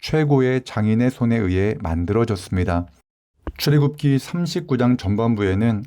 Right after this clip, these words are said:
아론이 입을 거룩한 의복인 에봇과 흉패를 제작한 내용에 대해서 기록되어 있습니다. 그리고 오늘 본문에는 에봇에 받쳐 입을 겉옷과 그 외의 옷들에 대한 기록이 나와 있습니다.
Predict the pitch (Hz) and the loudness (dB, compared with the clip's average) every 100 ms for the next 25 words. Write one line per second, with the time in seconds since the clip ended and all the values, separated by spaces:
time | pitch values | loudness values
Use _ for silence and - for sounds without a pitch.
0 | - 98 110 117 120 113 101 120 139 - | -8 -4 0 4 4 2 2 0 0 -2
1 | 113 110 - 117 127 - 127 127 117 117 | 0 0 0 -2 -2 0 0 2 0 2
2 | 127 127 101 104 117 - - 101 95 95 | 0 0 -4 0 -2 -2 -2 -2 -2 -2
3 | 151 147 147 147 131 110 101 113 110 101 | -4 0 2 2 2 0 -2 0 0 2
4 | 98 104 98 95 92 90 110 117 - 110 | 2 0 0 0 0 0 -2 -2 -2 -2
5 | 113 - 110 101 92 95 90 87 87 - | -2 0 0 0 -2 -2 0 0 -2 -8
6 | _ _ _ - 117 151 143 127 139 101 | _ _ _ -4 0 2 4 2 2 -2
7 | 104 104 92 110 117 - _ _ - 110 | -4 -2 -2 -2 -2 -6 _ _ -4 -2
8 | 110 110 120 117 - 101 95 120 113 113 | 0 0 0 0 -2 -4 -2 0 0 2
9 | 135 151 151 - 98 110 - 110 98 95 | 2 0 -4 -6 -4 -4 -4 -4 -2 -4
10 | - - _ - 123 120 110 107 123 110 | -12 -20 _ -2 2 2 2 2 0 -2
11 | 92 - 107 104 98 95 104 127 - 101 | -4 -4 -2 -2 -2 -2 0 -2 -4 -4
12 | 101 107 98 90 101 95 92 90 85 82 | -2 0 0 0 0 -2 -4 -2 0 -2
13 | 87 | -4